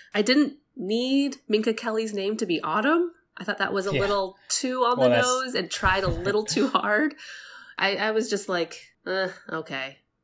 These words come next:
Speaker 1: fine. I'll give you that."
Speaker 2: I, I thought, I thought it was, like, a cute, like, it's going, like, "Okay, we're gonna be cute here." Like, they,
Speaker 1: Yeah.
Speaker 2: they're fully realize it's a little bit
Speaker 1: It's
Speaker 2: over
Speaker 1: fully
Speaker 2: top.
Speaker 1: realized. Yeah, and then
Speaker 2: Yeah.
Speaker 1: J G L looks at the camera and is like, he
Speaker 2: Yeah.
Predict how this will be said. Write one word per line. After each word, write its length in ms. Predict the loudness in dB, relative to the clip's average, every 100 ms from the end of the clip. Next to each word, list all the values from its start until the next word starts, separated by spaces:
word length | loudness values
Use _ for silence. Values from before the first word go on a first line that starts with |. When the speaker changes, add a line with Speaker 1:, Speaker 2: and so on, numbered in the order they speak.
| _
Speaker 1:
fine. 360 | 0 0 0 -4 -10 -14 -10 -6
I'll 80 | 0
give 180 | 2 2
you 100 | 2
that." 320 | 4 4 4
Speaker 2:
I, 80 | 2
I 40 |
thought, 260 | 4 4 4 4
I 120 | 2
thought 220 | 6 4
it 80 | 4
was, 140 | 0
like, 160 | -2 -4
a 40 |
cute, 400 | -8 -2 -2 0
like, 220 | -2 -2 -4
it's 180 | -6
going, 300 | -6 -4 -6
like, 240 | -8 -10 -6
"Okay, 300 | -6 -4 -4
we're 140 | -6 -12
gonna 160 | -14
be 120 | -16 -16
cute 280 | -14 -14
here." 240 | -12 -12 -10 -8
Like, 140 | -2
they, 140 | 0
Speaker 1:
Yeah. 140 | 0 -2
Speaker 2:
they're 160 | -4 -4
fully 360 | 0 0 0
realize 460 | -4 -4 -4 -4 -6
it's 160 | -10 -14
a 60 |
little 180 | -12 -12
bit 220 | -12 -14 -14
Speaker 1:
It's 120 | -8
Speaker 2:
over 80 | -2
Speaker 1:
fully 260 | 0 -2
Speaker 2:
top. 80 | -6
Speaker 1:
realized. 460 | -8 -8 -10 -8 -2
Yeah, 260 | 2 2
and 100 | 2
then 280 | 0 -2 -6
Speaker 2:
Yeah. 180 | -8 -10 -2
Speaker 1:
J 160 | 0 2
G 160 | 0
L 100 | 0 -2
looks 200 | -4 -4
at 40 |
the 60 | -6
camera 760 | -4 -4 -4 -4 -4 -8 -12 _ -14
and 180 | -10 -10
is 120 | -10
like, 300 | -10 -12 -14 _ _
he 200 | -2 2
Speaker 2:
Yeah. 80 | 4